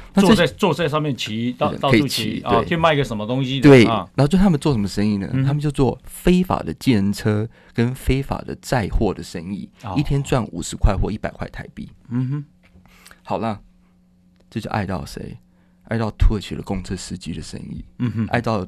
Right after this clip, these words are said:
Speaker 1: 土耳其合法计程车的事，的生意。所以说在雷汉的事你会看到什么呢？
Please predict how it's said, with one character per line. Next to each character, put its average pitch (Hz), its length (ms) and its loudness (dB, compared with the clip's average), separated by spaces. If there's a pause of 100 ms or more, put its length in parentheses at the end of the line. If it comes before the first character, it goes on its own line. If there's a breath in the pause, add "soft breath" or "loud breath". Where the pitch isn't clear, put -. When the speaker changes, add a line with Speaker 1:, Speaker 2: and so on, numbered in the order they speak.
Speaker 1:
土 - 240 2
耳 110 100 -2
其 - 300 -8
合 90 340 -10
法 - 260 -6
计 - 180 -10
程 82 100 -6
车 - 140 -12
的 80 120 -10
事， - 200 -16 (340)
的 - 100 -6
生 - 200 -8
意。 - 240 -10 (800 soft breath)
所 - 140 -2
以 - 20 -4
说 139 160 -2
在 139 140 -4
雷 104 220 -2
汉 117 160 -4
的 92 100 -4
事 92 140 -8
你 90 60 0
会 80 60 -2
看 98 180 -2
到 87 60 -2
什 - 160 -12
么 - 160 -12
呢？ - 80 -18